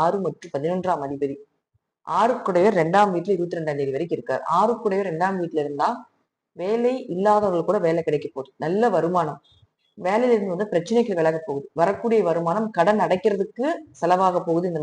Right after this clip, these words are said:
மாசம் அப்படிங்கிற அமைப்பும் உண்டு. அவர் பதினொன்றாம் அதிபதியும் ஆகிறதுனால உங்களுக்கு முழுக்க முழுக்க ஏதாவது ஒரு வழியில உங்களுக்கு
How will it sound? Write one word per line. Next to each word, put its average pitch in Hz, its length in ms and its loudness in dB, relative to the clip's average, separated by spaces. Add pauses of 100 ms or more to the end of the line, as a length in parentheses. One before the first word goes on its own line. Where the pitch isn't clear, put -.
மாசம் 156 280 -4
அப்படிங்கிற 147 380 -4
அமைப்பும் 190 360 -4
உண்டு. 202 200 0 (520)
அவர் 175 240 0
பதினொன்றாம் 233 640 4
அதிபதியும் 202 500 2
ஆகிறதுனால 135 520 -4 (460)
உங்களுக்கு 170 340 -2
முழுக்க 175 280 -2
முழுக்க 170 240 -2 (580)
ஏதாவது 175 480 2
ஒரு 202 120 0
வழியில 175 300 2
உங்களுக்கு 156 300 -2